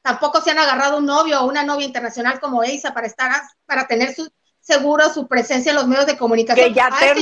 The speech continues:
Speaker 2: terminaron. Ya
Speaker 1: Pero dos
Speaker 2: terminaron.
Speaker 1: meses. No, no
Speaker 2: Imagínate.
Speaker 1: sufras, hija.
Speaker 2: No,
Speaker 1: No
Speaker 2: no
Speaker 1: sufras.
Speaker 2: sufro, al contrario, los besotes que se han de haber puesto esos dos. <laughs>
Speaker 1: Ya vendrá una alfombra roja ahora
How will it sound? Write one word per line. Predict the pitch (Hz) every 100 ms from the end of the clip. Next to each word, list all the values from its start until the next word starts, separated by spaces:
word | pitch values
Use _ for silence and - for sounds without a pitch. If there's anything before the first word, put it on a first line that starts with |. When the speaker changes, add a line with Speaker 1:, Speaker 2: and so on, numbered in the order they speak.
| 320
Speaker 2:
terminaron. | 294 262 240 226 233 254 285 330 330 330 330 311 302 294 277 269 262 254 233 233 _ _ _ _ _ _
Ya | - 269
Speaker 1:
Pero | 277 277
dos | 254 262 302
Speaker 2:
terminaron. | 302 262 196
Speaker 1:
meses. | 277 247 262 277 302 285 269 262 _ _ _ -
No, | 392
no | 415
Speaker 2:
Imagínate. | 370 - 339 370
Speaker 1:
sufras, | 359 320 370 302
hija. | _ 285 _ _ _ _ _ _ _ -
Speaker 2:
No, |
Speaker 1:
No | 277 302 370
Speaker 2:
no | 349
Speaker 1:
sufras. | 311 339 330
Speaker 2:
sufro, | 480
al | 403
contrario, | - 311 262 285 262 269 339 403 403
los | 370 269 208
besotes | 214 233 - 226 269 - -
que | 339
se | 285
han | 262
de | 254
haber | 254 240
puesto | 233 - 226
esos | - 214 202
dos. | 202 175 _ -
<laughs> | 285 - 311 339 277 320 - 269 320 349 - - - -
Speaker 1:
Ya | 320
vendrá | 349 370 359 359
una | 370
alfombra | 381 392 349 339 359 359
roja | 349 311 349 370 320 302
ahora | 285